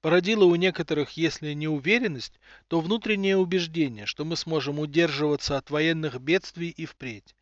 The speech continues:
В результате полумеры там, где необходимо было жёстко идти до конца, самоуспокоенность и доверчивость. И что мы получили? С нами осмелились воевать.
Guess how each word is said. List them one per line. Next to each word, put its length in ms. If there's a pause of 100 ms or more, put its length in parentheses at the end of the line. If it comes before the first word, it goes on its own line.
(360)
В 80
результате 720 (280)
полумеры 540
там, 320
где 200
необходимо 640
было 260
жёстко 500
идти 220
до 140
конца, 500 (340)
самоуспокоенность 1120
и 40
доверчивость. 800 (360)
И 60
что 200
мы 100
получили? 640 (380)
С 140
нами 280
осмелились 920
воевать. 540